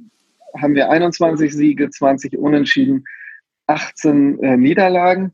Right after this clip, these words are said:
Das muss also noch aus alten Bundesliga-Zeiten sein. Da war der K S C ja früher mal.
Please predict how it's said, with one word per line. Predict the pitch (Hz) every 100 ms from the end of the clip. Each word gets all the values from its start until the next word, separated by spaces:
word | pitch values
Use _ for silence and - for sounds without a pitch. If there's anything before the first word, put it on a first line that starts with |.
| -
Das | 143 -
muss | 151 160
also | - 143 139 139
noch | 143
aus | 139 123
alten | 120 139 147
Bundesliga-Zeiten | 135 151 139 139 123 120 - 120 - 120
sein. | 120 139 151
Da | 131
war | 139 160
der | 135 135 - _ - - - _
K | - 135 131
S | 135 -
C | 143 139
ja | 127 131
früher | - 139 127
mal. | 123 131 180